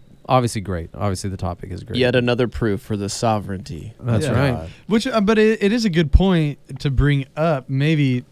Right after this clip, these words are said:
Speaker 3: since that's not what this podcast is about, maybe ever so briefly,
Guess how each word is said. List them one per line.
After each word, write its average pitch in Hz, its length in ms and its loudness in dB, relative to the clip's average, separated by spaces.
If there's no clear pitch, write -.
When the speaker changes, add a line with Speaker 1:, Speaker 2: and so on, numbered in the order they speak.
Speaker 3:
since 135 260 -2
that's 139 260 -4
not 131 180 -4
what 120 100 -4
this 113 160 -4
podcast 107 540 -4
is - 80 -10
about, 98 260 -4
maybe 131 260 0
ever 135 240 0
so 127 220 -4
briefly, 107 720 -2